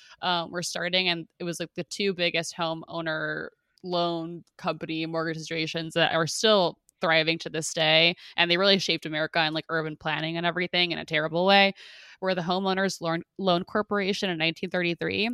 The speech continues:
and the Federal Housing Administration in nineteen thirty-four.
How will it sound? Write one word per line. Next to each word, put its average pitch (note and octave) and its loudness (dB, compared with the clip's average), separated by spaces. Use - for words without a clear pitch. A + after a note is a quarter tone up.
and F#3+ -2
the F3+ -6
Federal F3 0
Housing E3 0
Administration D#3+ -4
in F#3+ 2
nineteen F3 -2
thirty-four. D#3+ -2